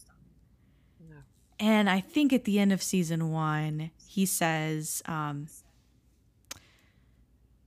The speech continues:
Speaker 2: that if you, <sighs> oh my God, what was it? It was like,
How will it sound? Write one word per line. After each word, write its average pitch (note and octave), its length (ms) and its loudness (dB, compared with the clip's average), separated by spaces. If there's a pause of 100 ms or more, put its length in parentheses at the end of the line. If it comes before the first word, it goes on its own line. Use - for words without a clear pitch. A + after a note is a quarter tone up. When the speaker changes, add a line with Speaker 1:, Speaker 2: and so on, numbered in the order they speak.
(560)
Speaker 2:
that E3 400 2
if F#3 260 0
you, G3 600 2
<sighs> - 40 -16
oh - 480 -16
my E3+ 160 -10
God, - 240 -12
what - 260 -20
was - 140 -12
it? - 260 -16
It - 60 -10
was G3 180 -6
like, E3+ 440 -4